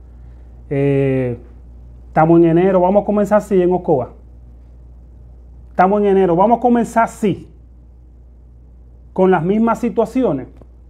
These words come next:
Y me dicen que esto es por el contubernio también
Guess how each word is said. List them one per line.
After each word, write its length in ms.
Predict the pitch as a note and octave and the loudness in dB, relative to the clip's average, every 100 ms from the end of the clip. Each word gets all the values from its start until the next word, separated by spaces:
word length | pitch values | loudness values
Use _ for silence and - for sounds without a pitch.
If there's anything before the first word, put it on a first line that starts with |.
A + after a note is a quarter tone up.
| - - - - - - - | -20 -20 -20 -20 -20 -20 -6
Y 100 | F#3+ | -2
me 160 | G3+ F3+ | -2 0
dicen 600 | A#3+ C#4 F3 D#3 D#3 - - | 0 -2 -2 -4 -6 -12 -4
que 80 | |
esto 160 | F3+ F3 | -4 -2
es 80 | G3 | -2
por 140 | G#3 | -2
el 100 | G#3+ | -2
contubernio 680 | G#3+ G3+ G3+ F3 F#3+ A3+ A3 | -2 -4 -2 -2 -2 -2 -4
también 500 | F3 D3+ D#3 C#3 | -2 0 0 -2